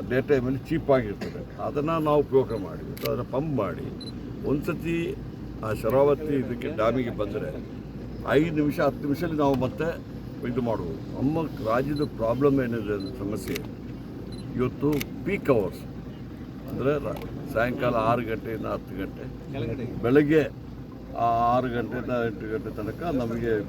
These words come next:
ಪೀಕ್ ಅವರ್ಸ್ ಇರ್ತಲ್ಲ, ಆ ಹೊತ್ತಿಗೆ ನಮಗೆ ಪವರ್ ಶಾರ್ಟೇಜ್ ಇದೆ. ಆ ಪೀಕ್ ಅವರ್ಸಲ್ಲಿ ಇದು ಎಲೆಕ್ಟ್ರಿಸಿಟಿ ಸ್ಟೋರ್ ಮಾಡಿದಾಗೆ ಅದನ್ನು ಪಂಪ್ ಮಾಡಿ ಸ್ಟೋರ್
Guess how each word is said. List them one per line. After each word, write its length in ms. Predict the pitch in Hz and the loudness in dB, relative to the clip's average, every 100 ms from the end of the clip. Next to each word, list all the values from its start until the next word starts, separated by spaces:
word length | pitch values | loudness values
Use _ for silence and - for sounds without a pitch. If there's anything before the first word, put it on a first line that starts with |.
| - - | -6 -6
ಪೀಕ್ 220 | 180 - 147 | -2 4 6
ಅವರ್ಸ್ 220 | 127 - 107 | 6 2 -4
ಇರ್ತಲ್ಲ, 340 | - 87 78 - - 131 143 | -4 -4 -6 -8 -8 -2 2
ಆ 20 | 180 175 170 | 4 4 4
ಹೊತ್ತಿಗೆ 300 | 147 156 165 147 | 0 -2 -2 0
ನಮಗೆ 200 | 131 156 - | 0 0 -2
ಪವರ್ 240 | 123 131 - | 0 0 0
ಶಾರ್ಟೇಜ್ 340 | 120 131 104 82 | 0 2 0 -2
ಇದೆ. 100 | - - - - - - - - 113 | -8 -10 -6 -4 -4 -6 -8 -6 -4
ಆ 40 | 113 147 | -2 0
ಪೀಕ್ 220 | 196 170 | 0 6
ಅವರ್ಸಲ್ಲಿ 420 | 143 123 - 117 135 | 6 6 0 -2 0
ಇದು 120 | 170 185 120 | 2 0 2
ಎಲೆಕ್ಟ್ರಿಸಿಟಿ 440 | 127 147 165 151 143 | 2 0 -2 -2 -4
ಸ್ಟೋರ್ 300 | - 147 165 160 | 0 4 6 6
ಮಾಡಿದಾಗೆ 360 | 123 101 87 - - - - - - - | 4 2 -4 -8 -10 -12 -12 -12 -10 -4
ಅದನ್ನು 200 | 113 113 123 | 0 0 2
ಪಂಪ್ 160 | 151 165 | 4 4
ಮಾಡಿ 140 | 151 143 | 4 4
ಸ್ಟೋರ್ 240 | 135 143 | 4 4